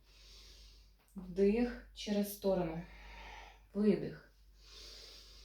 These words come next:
Вдих. Видих. Коліно підняли. Вдих. Планка. Видих. Собака морда вниз. Вдих.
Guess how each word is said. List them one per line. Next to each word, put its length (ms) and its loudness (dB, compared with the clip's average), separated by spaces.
Вдих. 1000 2
Видих. 720 0
Коліно 380 -4
підняли. 480 -2
Вдих. 720 -2
Планка. 580 0
Видих. 540 0
Собака 420 0
морда 320 4
вниз. 440 -2
Вдих. 760 0